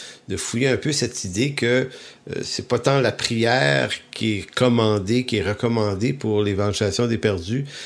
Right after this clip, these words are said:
mais oui, la prière, mais la prière, en fait, pour des ouvriers dans la moisson. Maintenant, ça exclut pas de prier pour les gens non plus, là. Certains se rangent d'un côté, certains se rangent radicalement de l'autre. Moi, personnellement, je vois quand même les deux assez présents dans l'Écriture,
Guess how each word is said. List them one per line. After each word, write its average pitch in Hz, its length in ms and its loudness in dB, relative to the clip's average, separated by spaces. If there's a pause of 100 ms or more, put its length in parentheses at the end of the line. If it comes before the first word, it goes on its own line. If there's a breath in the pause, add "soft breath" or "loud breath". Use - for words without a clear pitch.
(180 loud breath)
mais 107 420 0
oui, 143 140 2
la 123 120 0
prière, 117 400 2
mais 117 120 0
la 104 100 0
prière, 123 580 2 (340 loud breath)
en 107 80 -6
fait, 127 180 2 (420)
pour 139 260 4
des 110 240 2
ouvriers 107 460 2
dans 90 160 -2
la 87 100 -4
moisson. 87 460 -4 (320 loud breath)
Maintenant, 113 220 -2
ça 104 140 0
exclut 95 340 -6
pas 131 160 2
de 131 40 0
prier 104 320 -2
pour 107 160 -2
les 92 160 -2
gens 104 220 0
non 90 160 -4
plus, 127 260 -4
là. 120 200 0 (360 loud breath)
Certains 127 540 -2
se - 160 -2
rangent 107 400 -2
d'un 107 100 0
côté, 107 480 0
certains 127 460 -2
se 117 160 -2
rangent 107 480 -2
radicalement 107 680 0
de 110 120 0
l'autre. 123 440 2 (400 loud breath)
Moi, 110 140 0
personnellement, 117 720 0
je 98 80 -2
vois 113 120 2
quand 117 220 0
même 127 240 2
les 107 200 2
deux 107 320 0
assez 95 240 -4
présents 107 420 -2
dans 107 80 -2
l'Écriture, 135 580 -2